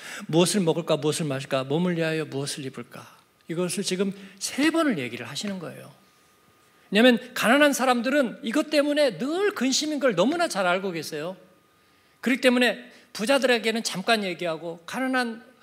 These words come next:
모든 사람에게는 다 얘기하는 거예요. 우리들에게, 근심이 많은 우리에게. 그러므로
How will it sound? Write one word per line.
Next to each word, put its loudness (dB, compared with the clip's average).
모든 -2
사람에게는 -2
다 -10
얘기하는 -6
거예요. -8
우리들에게, -4
근심이 4
많은 4
우리에게. 0
그러므로 6